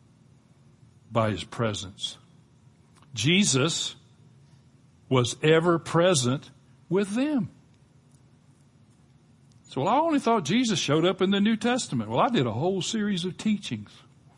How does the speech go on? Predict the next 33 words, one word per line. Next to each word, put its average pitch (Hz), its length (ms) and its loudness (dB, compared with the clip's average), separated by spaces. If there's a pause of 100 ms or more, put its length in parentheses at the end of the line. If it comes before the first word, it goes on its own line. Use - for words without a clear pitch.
(200)
one 117 200 0
time 107 400 -4
on 113 160 -2
all 165 380 2
the 175 120 -2
appearances 143 680 -4
of 101 120 -8
Jesus 127 400 -6
Christ 120 480 -6 (340)
in 120 140 0
the 110 100 0
Old 113 280 -2
Testament. - 500 -8 (880)
And 113 160 -2
I 147 80 4
couldn't 147 240 0
even 123 140 0
get 127 180 -2
to 92 100 -8
all 101 280 -12
of - 80 -20
them. - 120 -20 (1120)
And 139 120 4
I 180 40 8
want 214 140 6
to 190 160 0
tell 226 80 6
you 196 120 4
that 139 160 0
Jesus 156 840 0 (680)
is 147 220 6
ever 202 240 6
present 175 640 2